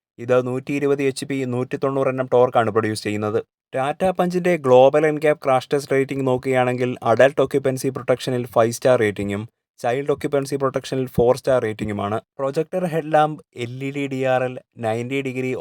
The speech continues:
ഓപ്പണിംഗ് ഡോർസ്, പതിനാറ് ഇഞ്ച് ഡയമണ്ട് കട്ട് അലോയ് വീൽ, എൽ ഇ ഡി ടെയിൽ ലാമ്പ്, സ്റ്റൈലിഷ് റൂഫ് റെയിൽ, ഷാർക്ക് ഫിൻ ആന്റിന എന്നിവയും നൽകിയിരിക്കുന്നു. മുന്നൂറ്റി അറുപത്തിയാറ് ലിറ്ററാണ് ടാറ്റ പഞ്ചിന്റെ ബൂട്ട് സ്പേസ്. റിയർ സീറ്റുകൾ ഫോൾഡ് ചെയ്ത് കൂടുതൽ ബൂട്ട് സ്പേസ് കണ്ടെത്താവുന്നതാണ്.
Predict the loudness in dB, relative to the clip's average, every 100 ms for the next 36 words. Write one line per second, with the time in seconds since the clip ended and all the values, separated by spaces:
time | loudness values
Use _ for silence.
0 | -2 -2 -4 -6 -4 0 0 0 -8 _
1 | -8 -4 0 2 2 0 0 2 2 -2
2 | -4 2 4 4 0 -4 -8 -10 -16 _
3 | -10 -8 -6 -6 -6 -8 -6 -6 -4 -4
4 | -4 -8 -20 _ _ -6 -2 -2 -2 -6
5 | -4 -2 -2 0 0 0 -6 _ -2 0
6 | 0 -4 -6 -4 -4 -6 -6 -6 -8 -6
7 | -6 -6 -8 -6 -6 -4 -6 -6 -10 _
8 | _ -8 -6 -4 -4 -2 0 0 0 2
9 | 4 4 0 0 2 2 0 -4 -8 -6
10 | -6 -4 -6 -4 -6 -4 -4 -2 -6 -6
11 | -8 -8 -12 _ _ _ -8 -2 -2 -2
12 | -6 -4 -2 0 2 2 2 0 0 0
13 | -2 -4 -4 -2 -4 -4 -6 -8 -8 -10
14 | -6 -4 -2 2 4 4 2 2 0